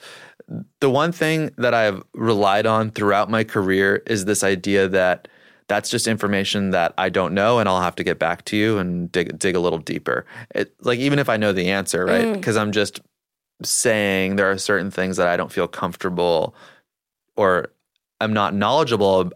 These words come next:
Speaker 1: ab-, enough about that I want to disclose to you at this point.
Speaker 2: Yeah, I wonder if there's a way to tell them to go kick rocks in a nice way. You know, there's, like, a meme that's like,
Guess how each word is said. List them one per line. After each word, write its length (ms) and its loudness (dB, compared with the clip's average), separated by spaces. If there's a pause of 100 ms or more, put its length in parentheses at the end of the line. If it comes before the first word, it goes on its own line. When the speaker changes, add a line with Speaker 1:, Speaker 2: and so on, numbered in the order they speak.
(140)
Speaker 1:
ab-, 220 -6 (100)
enough 360 0
about 400 0
that 100 2
I 80 2
want 220 0
to 100 -12
disclose 420 0
to 100 -4
you 20 2
at 80 -4
this 120 -6
point. 300 -8 (800)
Speaker 2:
Yeah, 360 2
I 120 -2
wonder 260 2
if 140 0
there's 240 2
a 80 2
way 320 2 (140)
to 440 2 (580)
tell 220 0
them 180 0
to 60 -2
go 160 2
kick 260 -6
rocks 440 -2 (340)
in 140 2
a 60 4
nice 300 0
way. 140 2
You 140 6
know, 120 6
there's, 280 2
like, 120 2
a 60 4
meme 440 4
that's 220 2
like, 220 2